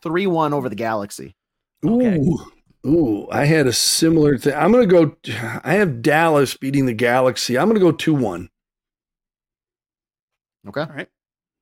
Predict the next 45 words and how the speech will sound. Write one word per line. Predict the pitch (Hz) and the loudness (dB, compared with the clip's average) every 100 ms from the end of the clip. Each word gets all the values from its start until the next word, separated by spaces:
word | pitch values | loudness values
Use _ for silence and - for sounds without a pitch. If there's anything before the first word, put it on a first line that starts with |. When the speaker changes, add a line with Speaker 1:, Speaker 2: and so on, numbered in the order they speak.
| _ _ 135 | _ _ -20
Speaker 2:
That's | 127 131 | -14 -12
all | 131 | -12
three | 139 143 | -10 -10
picks. | 143 190 - - _ _ - | -8 -10 -12 -20 _ _ -12
Speaker 3:
That's | 123 202 | -2 0
Speaker 2:
Uh, | |
Speaker 3:
it. | |
Speaker 1:
Go. | 135 143 175 - _ _ _ _ _ | 0 -4 -8 -16 _ _ _ _ _
Speaker 2:
there | 143 | -12
we | 160 | -8
go. | 175 - | -8 -10
So | - 175 | -14 -8
now | 160 233 208 214 | -6 -4 -6 -8
it's | 170 156 | -10 -8
our | 156 139 | -8 -6
other | 190 180 156 - | -6 -4 -6 -8
soccer-related | - 143 131 131 127 135 135 127 | -10 -10 -8 -12 -10 -10 -8 -10
prediction | - 131 - 135 | -12 -16 -14 -14
segment | 135 127 143 | -12 -10 -10
that | 131 123 | -12 -12
I | 123 - | -12 -12
accidentally | 143 - 147 131 | -14 -14 -14 -14
just | 131 - | -16 -16
closed | 151 131 143 | -14 -12 -10
that | 135 | -10
one | 131 123 | -10 -12
down. | 117 117 | -14 -14
So | - 123 - _ _ _ | -14 -16 -18 _ _ _
give | 208 214 | -2 -2
me | 180 | -4
a | |
second | - 170 175 | -2 -4 -4
while | 151 | -4
I | 143 | -4
talk | 135 147 139 | -4 -6 -6
through | 147 | -8
this. | 131 - - | -10 -12 -20
Speaker 1:
<laughs> | - - | -20 -4
We'll | 196 185 | -2 2
riff | 180 | 2
a | 208 | 2
Speaker 2:
Write | 131 | 0
that | 202 151 | -2 -2
Speaker 1:
little | 160 | -4
Speaker 2:
down. | 147 | -4